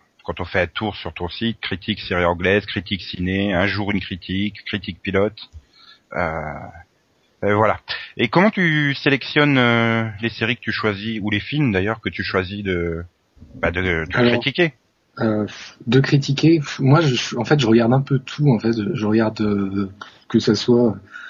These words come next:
Speaker 2: des, des pires merdes aux, aux meilleures séries. Euh, je, c'est ce que je me reproche aussi de trop regarder, mais, euh, je suis accro en fait aux séries. Je suis un peu comme un héroïnomane, on va dire, des séries.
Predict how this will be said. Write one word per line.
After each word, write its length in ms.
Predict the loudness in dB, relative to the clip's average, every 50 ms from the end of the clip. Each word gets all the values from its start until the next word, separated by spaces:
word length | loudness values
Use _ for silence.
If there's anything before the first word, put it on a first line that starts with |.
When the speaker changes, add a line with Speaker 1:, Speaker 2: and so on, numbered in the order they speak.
| -16 -16 -18 -12 -4 0
Speaker 2:
des, 260 | 6 8 8 8 8
des 160 | 8 8 6
pires 300 | 6 4 4 4 6 6
merdes 380 | 6 8 8 6 6 6 4 2
aux, 640 | 2 2 2 2 2 2 0 0 0 -2 -2 -2 2
aux 260 | 4 6 6 8 6 6
meilleures 380 | 6 6 6 6 6 4 2 2
séries. 600 | 2 2 4 4 4 2 0 0 -2 0 0 0
Euh, 320 | 0 0 0 -2 -2 -4
je, 300 | -6 -10 -12 -14 -16 -16 -18 _ _ _ _ _ -12 -12 -12 -12 -12 -6
c'est 180 | -2 2 2
ce 80 | 2 4
que 100 | 6 6
je 60 | 8
me 80 | 8 8
reproche 280 | 6 4 2 2 2
aussi 200 | 2 0 0 0
de 60 | -2
trop 200 | 0 2 4 6
regarder, 420 | 6 6 6 6 6 6 6 6 6
mais, 200 | 6 6 4 2
euh, 180 | 0 -2 -4 -6 -8 -12 -12 -14 -18 -20 -20 _ _ _ _ _ -8
je 80 | -4
suis 120 | 0 2 2
accro 280 | 2 2 2 2 2 2
en 60 | 4
fait 180 | 2 2 2
aux 60 | 0 -2
séries. 380 | 0 2 2 4 4 2 2
Je 60 | 0
suis 60 | -2 -2
un 60 | -2
peu 140 | 0 0 2
comme 160 | 4 6 6 6
un 360 | 6 6 4 4 4 6 6
héroïnomane, 840 | 6 8 8 6 6 6 6 6 4 4 2 2 0 2 0 0
on 80 | -2 -4
va 80 | -8 -12
dire, 240 | -10 -6 -6 -6 -4 -6 -8 -10 -12 -20 -20 -20 _ _ -20 -20 -20 -12 -4 0
des 100 | 0 0
séries. 440 | 2 2 0 0 0 0 -2 -4